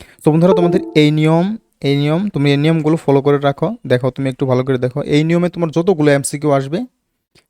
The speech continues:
তুমি যদি এই নিয়মটা ফলো করো, আমি যে ক্যালকুলেটর দিয়ে কীভাবে দেখালাম, প্রথমে ব্র্যাকেট দিবা,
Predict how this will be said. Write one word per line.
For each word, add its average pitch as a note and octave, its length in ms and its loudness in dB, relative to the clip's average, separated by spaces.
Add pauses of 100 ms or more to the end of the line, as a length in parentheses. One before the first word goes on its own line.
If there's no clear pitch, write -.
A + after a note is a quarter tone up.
তুমি C#3 180 0
যদি D3+ 200 -2
এই C#3+ 240 2
নিয়মটা D3 260 -2
ফলো B2 240 -2
করো, A2 220 -4 (380)
আমি B2+ 160 -2
যে C3+ 140 -2
ক্যালকুলেটর D3 400 -2
দিয়ে C#3+ 160 -6
কীভাবে C3 320 -2
দেখালাম, C3 400 -4
প্রথমে B2+ 300 -4
ব্র্যাকেট B2+ 320 -4
দিবা, B2 320 -4